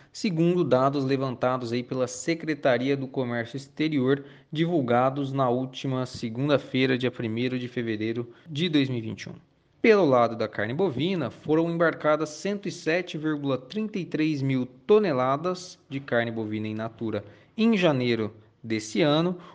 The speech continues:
um recuo nos embarques totais de oito vírgula dois por cento em relação aí a janeiro de dois mil e vinte. Apesar do recuo nos embarques totais, a média diária embarcada em janeiro desse ano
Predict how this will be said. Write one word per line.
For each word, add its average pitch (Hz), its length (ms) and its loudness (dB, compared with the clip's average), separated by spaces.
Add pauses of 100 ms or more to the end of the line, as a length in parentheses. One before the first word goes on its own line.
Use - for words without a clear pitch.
(140)
um 208 100 0
recuo 196 680 0
nos 123 200 -2
embarques 113 440 2
totais 151 680 2
de 156 280 -8
oito 180 440 2
vírgula 151 460 0
dois 147 300 -2
por 151 200 -2
cento 143 480 -4 (300)
em 202 160 0
relação 160 600 2
aí 147 120 0
a 151 80 0
janeiro 143 800 0 (100)
de 147 180 -4
dois 147 220 2
mil 135 200 -2
e 120 40 -6
vinte. 95 460 -12 (340)
Apesar 208 460 4
do 196 140 -2
recuo 165 560 0
nos 117 160 -4
embarques 113 400 -2
totais, 170 640 0
a 160 80 -4
média 185 340 -2
diária 156 300 2
embarcada 160 800 0
em 120 60 -4
janeiro 110 320 -4
desse 123 320 -4
ano 165 260 2